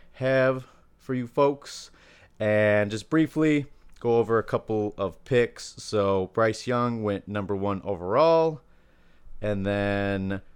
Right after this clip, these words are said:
C J Stroud went number two, and Anthony Richardson went number four. So these are notable quarterbacks. They went three, three of them went in the top four. And then Jalen Carter went number nine,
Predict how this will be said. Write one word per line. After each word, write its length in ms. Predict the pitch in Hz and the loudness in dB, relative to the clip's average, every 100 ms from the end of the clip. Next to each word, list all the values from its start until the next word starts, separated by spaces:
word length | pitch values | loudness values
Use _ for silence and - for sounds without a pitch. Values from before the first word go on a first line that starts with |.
| - - - | -20 -20 -20
C 220 | - 120 107 | -12 -8 -2
J 180 | 104 | -2
Stroud 420 | 95 - 107 104 90 | -2 -2 2 2 2
went 340 | 101 92 - | -2 -4 -8
number 400 | 104 101 90 82 | -4 -4 -4 -6
two, 520 | - 185 202 208 208 - _ _ _ _ _ - | -6 -2 -2 -2 -6 -10 _ _ _ _ _ -10
and 340 | 95 95 90 | -6 -6 -4
Anthony 360 | 113 113 117 110 | -6 -6 -4 -2
Richardson 580 | 107 - 110 - 110 104 | -2 -4 -12 -8 -8 -6
went 360 | 104 98 104 107 | -6 -6 -6 -4
number 340 | 104 92 87 | -4 -2 -4
four. 720 | - - 127 139 139 139 139 - - - | -6 0 4 6 6 4 0 -12 -20 -20
So 140 | - 85 | -16 -8
these 240 | 95 90 | -8 -8
are 400 | - 90 87 90 _ _ _ 98 | -4 -2 -2 -4 _ _ _ -4
notable 380 | 104 95 87 | -2 0 -4
quarterbacks. 800 | - 123 120 117 127 123 123 - | -4 -2 0 2 4 2 0 -12
They 180 | - 98 | -6 -4
went 360 | 87 95 82 - _ | -2 -4 -6 -12 _
three, 340 | - 107 110 - | -16 -8 -8 -8
three 320 | - 117 110 | -10 -4 -2
of 60 | 104 | 0
them 160 | 101 | -2
went 160 | 101 92 | -2 -4
in 80 | 85 | -6
the 60 | |
top 280 | - 92 - | -6 -6 -6
four. 380 | - 120 123 123 - - - - - - - - - | -6 -2 -2 -4 -12 -20 -20 -20 -20 -20 -20 -20 -10
And 180 | 95 98 | -6 -4
then 580 | 101 101 98 101 98 - _ _ - | -4 -2 -2 -2 -4 -8 _ _ -4
Jalen 300 | 117 107 95 | -2 -2 -2
Carter 340 | 120 117 117 | 0 2 2
went 220 | 104 98 | -2 -4
number 380 | 101 104 92 90 | -4 -4 -4 -6
nine, 640 | 92 120 139 143 139 143 | -2 0 0 0 -2 -6